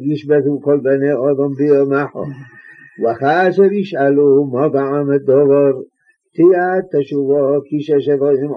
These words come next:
עשה השם. וכבר נאמרו במצווה זו שתי עילות שונות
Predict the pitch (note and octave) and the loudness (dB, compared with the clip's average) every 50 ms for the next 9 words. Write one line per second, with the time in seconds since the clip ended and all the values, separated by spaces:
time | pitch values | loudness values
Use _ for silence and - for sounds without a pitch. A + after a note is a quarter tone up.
0 | B2 C#3+ C3 - D3 D3+ C#3+ C3+ D3 C#3 - - C#3 B2 - - _ _ _ _ | -6 -8 -6 -2 -2 0 0 0 -2 -2 -2 -2 -2 -2 -2 -4 _ _ _ _
1 | _ _ _ _ _ _ - - _ _ - - - - A#2+ A#2+ C#3 D3 E3 E3+ | _ _ _ _ _ _ -20 -20 _ _ -10 -10 -8 -6 -2 0 0 2 2 0
2 | E3+ F3 E3+ E3+ F3 E3+ F3 F3 E3+ F3+ F3+ F3 E3 D#3+ C#3 C#3 C#3+ C3 - C#3 | 0 0 -2 0 0 0 2 2 4 4 2 2 2 0 0 0 -4 -2 0 2
3 | C#3 C#3+ C#3+ B2+ C3+ D3+ D3 C#3 C#3+ C#3 C#3 - D3 D3 D3+ D3 D3 C#3 C#3+ - | 2 2 2 2 2 2 2 2 2 0 0 0 -2 0 0 0 0 0 -2 -2
4 | D3 D3 C#3+ D3 C#3+ C3+ - - A#2+ C3+ D#3 D3 C#3+ C#3+ C#3 C#3 C#3 | -2 0 0 0 0 0 -2 -2 -2 -2 0 0 0 0 0 0 -2